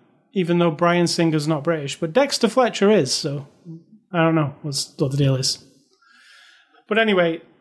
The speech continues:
talking of the director, it's hard to talk about it because, uh, apparently the studio, as we watched all the extras for this movie, have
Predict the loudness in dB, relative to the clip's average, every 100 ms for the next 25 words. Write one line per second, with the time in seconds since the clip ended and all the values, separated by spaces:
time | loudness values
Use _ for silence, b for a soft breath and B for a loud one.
0 | -2 0 2 0 2 2 4 4 2 2
1 | 0 0 0 2 2 0 0 0 2 0
2 | 0 -2 -4 -4 2 2 2 -2 -4 -4
3 | -4 -6 -6 -2 2 4 4 2 2 0
4 | -2 -4 -2 -2 -2 -6 -10 -8 -4 -2
5 | 0 2 2 2 2 4 4 2 0 -6
6 | -6 -4 -2 -2 -2 -2 -2 0 -2 -4